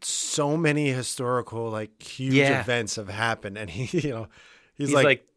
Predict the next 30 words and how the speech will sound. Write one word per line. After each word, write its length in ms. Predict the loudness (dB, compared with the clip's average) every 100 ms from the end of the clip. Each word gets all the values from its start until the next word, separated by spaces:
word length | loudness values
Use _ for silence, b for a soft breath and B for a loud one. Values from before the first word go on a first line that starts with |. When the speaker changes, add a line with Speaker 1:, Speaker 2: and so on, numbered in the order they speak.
| _
Speaker 2:
touched 320 | 0 0 0
them 120 | -2 2
all. 240 | 4 4
Like, 80 | 6
Speaker 1:
touched, 160 | 6 6
Speaker 2:
he's, 80 | 4
Speaker 1:
yeah, 160 | 6
Speaker 2:
yeah, 60 | 6
Speaker 1:
he 40 | 6
Speaker 2:
he's 60 |
Speaker 1:
gets, 120 | 4 4
Speaker 2:
been 80 | 2
a 40 |
Speaker 1:
like, 120 | 2
Speaker 2:
part 120 | 6
of 20 | 6
Speaker 1:
involved 100 | 6
Speaker 2:
it 60 | 4
Speaker 1:
in 60 |
Speaker 2:
somehow. 340 | 2 2 0 -2
Speaker 1:
everything. 300 | -4 -8 -12 b b b b b _
And 180 | -4 -2
I 120 | 2
know 120 | 4
it's 160 | 4 2
just, 160 | -2 -4
it's 200 | -6 0
so 160 | 0
fun. 240 | 0 -8 -8
It's, 180 | -8